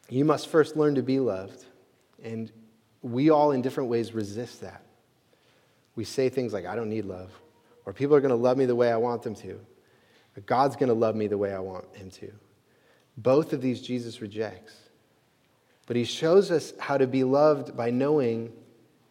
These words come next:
that we have been loved throughout the ages of the past, and we will be loved into eternity in the future. That gives us security now. But when, you know, a person has been loved by God, what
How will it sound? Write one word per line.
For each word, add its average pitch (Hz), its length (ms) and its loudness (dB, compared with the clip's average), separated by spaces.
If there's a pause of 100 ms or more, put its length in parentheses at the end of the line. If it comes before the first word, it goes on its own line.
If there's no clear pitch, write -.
(640)
that 127 160 0
we 135 120 4
have 147 100 4
been 120 280 0
loved 147 300 4
throughout 135 560 -2
the - 180 -8
ages 127 320 -4
of 117 80 -10
the 113 60 -8
past, - 480 -6
and 123 120 -8
we 120 100 -2
will 117 120 -2
be 113 140 -2
loved 127 640 -2
into 110 280 -10
eternity 120 540 -6
in 107 80 -4
the 104 80 -6
future. 107 500 -16 (920)
That 110 140 -8
gives 120 180 -2
us 117 100 -6
security 117 680 -6
now. 92 240 -10 (1200)
But 135 120 4
when, 156 180 6
you 175 80 6
know, 165 60 6
a 151 40 4
person 233 320 -2
has 180 80 -4
been 135 200 4
loved 120 260 2
by 107 120 0
God, 101 500 -6
what - 760 -2